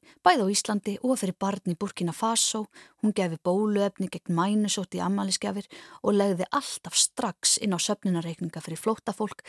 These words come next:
langveik börn og mislukkaða listamenn. Sandra væri kona sem allir dáðust að, en liði örlítið illa í kringum, bara örlítið, því hún væri svo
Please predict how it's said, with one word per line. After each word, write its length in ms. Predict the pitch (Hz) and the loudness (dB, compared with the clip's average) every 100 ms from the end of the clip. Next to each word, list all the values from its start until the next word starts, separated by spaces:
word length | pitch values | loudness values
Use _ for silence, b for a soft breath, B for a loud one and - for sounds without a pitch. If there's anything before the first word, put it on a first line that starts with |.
| B B | B B
langveik 480 | - 214 240 190 175 - | 2 4 4 0 -4 0
börn 320 | 202 214 - | 0 -2 -2
og 140 | 254 254 | 2 4
mislukkaða 560 | - 185 160 175 175 | 2 -4 -4 -2 0
listamenn. 420 | 214 - 156 156 - _ _ _ _ _ _ _ _ - - | 0 -2 -4 -8 -14 _ _ _ _ _ _ _ _ -10 -4
Sandra 480 | - 208 233 254 226 | 0 0 0 -4 -2
væri 180 | 175 170 | -4 -4
kona 320 | - 240 220 | 0 2 2
sem 160 | 185 - 269 | 0 0 -4
allir 540 | - _ - 190 165 | -4 _ -4 -4 -2
dáðust 480 | 180 214 202 165 - | -2 0 0 -2 -4
að, 120 | 160 - - B B - | -8 -14 -18 B B -2
en 160 | 208 | 2
liði 300 | 214 240 226 | 4 2 0
örlítið 480 | 226 262 269 269 240 - - | -2 -2 -2 -2 -4 -6 -8
illa 320 | - 160 156 | -8 -8 -8
í 60 | - | -6
kringum, 360 | 190 175 160 - _ - | -6 -6 -10 -18 _ -10
bara 220 | 165 - - | -8 -8 -6
örlítið, 540 | 170 160 160 - 175 | -6 -6 -10 -12 -4
því 160 | 220 214 | 0 2
hún 100 | 240 | 2
væri 160 | 247 | 0
svo 100 | 277 | -2